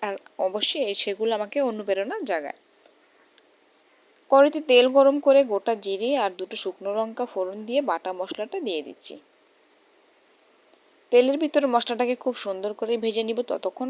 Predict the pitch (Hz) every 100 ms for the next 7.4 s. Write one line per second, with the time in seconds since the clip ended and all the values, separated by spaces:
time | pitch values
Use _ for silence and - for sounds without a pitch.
0 | 262 233 233 208 214 - 196 208 269 277
1 | 202 - - 214 294 240 - 226 226 269
2 | 277 170 - 190 185 175 185 269 196 147
3 | 131 - - _ _ _ _ _ _ _
4 | _ 190 - 220 233 202 175 196 220 220
5 | 220 233 240 269 220 180 175 208 196 190
6 | 214 - 180 180 220 208 226 196 175 -
7 | 226 226 233